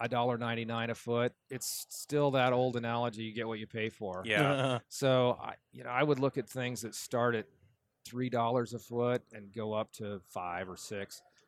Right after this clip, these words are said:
Speaker 1: I just wouldn't short sheet yourself because redoing a floor involves moving all your furniture and appliances, taking your base moldings off, maybe some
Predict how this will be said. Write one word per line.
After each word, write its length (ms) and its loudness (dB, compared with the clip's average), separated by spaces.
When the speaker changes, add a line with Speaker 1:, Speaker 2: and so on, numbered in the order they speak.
Speaker 1:
I 120 -6
just 260 -6
wouldn't 320 -2
short 320 -2
sheet 220 -4
yourself 360 -6
because 580 -6
redoing 540 4
a 60 0
floor 440 4
involves 540 -2
moving 280 -4
all 160 -4
your 120 2
furniture 440 -4
and 80 -4
appliances, 760 -6
taking 280 -6
your 100 -6
base 320 -4
moldings 360 -6
off, 400 -4
maybe 440 0
some 200 -10